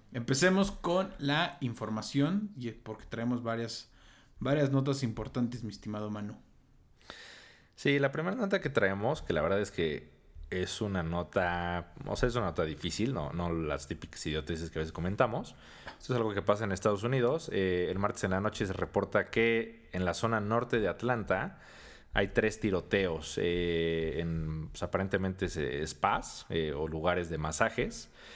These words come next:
Speaker 2: Eh, se dan tres tiroteos por un hombre llamado Robert Aaron Long,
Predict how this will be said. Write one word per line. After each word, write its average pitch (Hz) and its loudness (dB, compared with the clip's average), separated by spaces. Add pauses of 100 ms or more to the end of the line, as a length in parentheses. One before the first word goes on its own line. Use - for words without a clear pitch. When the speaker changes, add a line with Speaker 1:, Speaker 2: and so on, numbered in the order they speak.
(640)
Speaker 2:
Eh, 101 2
se 104 0
dan 107 2
tres 110 2
tiroteos 110 2
por 95 0
un 101 2
hombre 127 2
llamado 95 2
Robert 98 0
Aaron 87 0
Long, 107 0